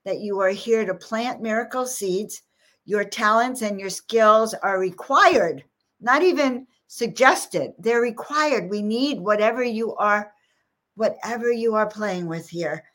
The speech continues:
And then wave your miracle wand.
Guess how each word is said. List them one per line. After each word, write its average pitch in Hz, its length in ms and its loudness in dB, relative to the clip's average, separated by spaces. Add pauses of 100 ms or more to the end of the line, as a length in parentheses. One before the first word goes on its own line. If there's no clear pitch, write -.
(420)
And 196 160 -6
then 190 240 -6
wave 190 520 0
your 185 140 -8
miracle 180 440 -6
wand. 165 540 -4